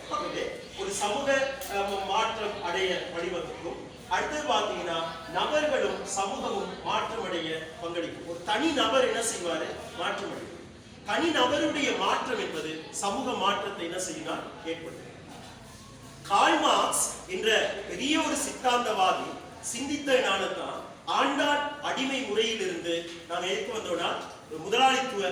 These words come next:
அல்லது பிரதித்துவ சமூக அமைப்புக்கு நாங்கள் வந்தோம். பிரதித்துவ சமூக அமைப்பிலே ஏற்பட்ட முரண்பாடுதான் சோசலிசம் என்கின்ற ஒரு புதிய சித்தாந்தம்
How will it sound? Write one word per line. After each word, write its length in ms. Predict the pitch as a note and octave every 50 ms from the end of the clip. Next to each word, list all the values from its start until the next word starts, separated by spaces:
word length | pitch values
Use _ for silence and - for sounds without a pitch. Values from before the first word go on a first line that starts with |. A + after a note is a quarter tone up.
| - -
அல்லது 240 | - G3+ G#3 G3+ G3+
பிரதித்துவ 520 | G3+ G3 G3 A#3 B3+ A3+ - A3 F#3+ F#3 F3 F3 E3+ F3 E3+ - - - -
சமூக 400 | - - F3 F#3+ G#3 A3 G3+ G3+
அமைப்புக்கு 420 | F3+ F3 E3 D#3+ D#3+ D#3+ E3 D#3+
நாங்கள் 280 | D3+ D3 C#3 C#3 C3+ C3
வந்தோம். 240 | B2+ B2+ - - - - - - - - -
பிரதித்துவ 480 | - A3 B3+ D#4 D#4+ D#4 D#4+ E4 E4 D#4+ D#4 D#4 D4+ - - - -
சமூக 340 | - - - - C4+ C4+ B3+ B3
அமைப்பிலே 520 | - A#3+ A#3+ B3 - - C4 B3+ B3 A#3 G#3+ - - -
ஏற்பட்ட 460 | D#3+ G3 A3 A3+ A3+ B3+ A#3+ - - A#3 A3 G3+ F#3 D#3 - -
முரண்பாடுதான் 800 | - - B3 A#3+ A#3+ A#3+ - A#3 G#3 G3 G3 - - F#3+ F3+ - - - - - - - - - - - - - - - - - - -
சோசலிசம் 920 | - - - A3+ C4+ D#4+ E4 E4+ E4 D#4 D4 C#4+ B3 - B3+ B3+ A#3+ A#3+ A#3+ A#3+ -
என்கின்ற 340 | A3 A3 A3 - A#3 A#3 A3+ G#3+
ஒரு 160 | G3 - F#3+
புதிய 300 | F#3+ - G#3 A3+ A#3+ A#3+
சித்தாந்தம் 640 | A#3 - - - - - A#3 A3+ A3+ A3 G#3 F#3+ F#3